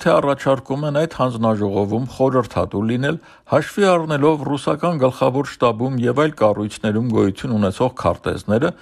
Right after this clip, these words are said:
որտեղ արտահայտված են նախկին Խորհրդային Միության ձևավորման տարբեր փուլերը և Միութենական Հանրապետությունների միջև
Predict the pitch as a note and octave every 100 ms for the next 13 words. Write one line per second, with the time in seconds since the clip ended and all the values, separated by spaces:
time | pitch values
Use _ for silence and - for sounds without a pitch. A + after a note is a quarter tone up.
0 | - - - C#3 E3+ G#3+ E3+ D#3+ - B2+
1 | B2+ - - - D3 C#3 B2+ C3 - E3
2 | D#3 C3+ C3+ B2 - C3 A#2+ G#2+ G#2+ G#2+
3 | A#2+ A#2 G#2 G#2 G#2 G2+ G2 G#2 G#2 -
4 | F#2+ F2+ F#2+ F#2+ - E2+ F#2+ A2 D#3 A2+
5 | D3 C3+ G#2+ A#2 A#2 - A#2+ A#2 B2+ B2
6 | G2 G2+ G2+ - F#2+ G2 - G2+ G2+ G2
7 | F#2+ G2 B2+ C3+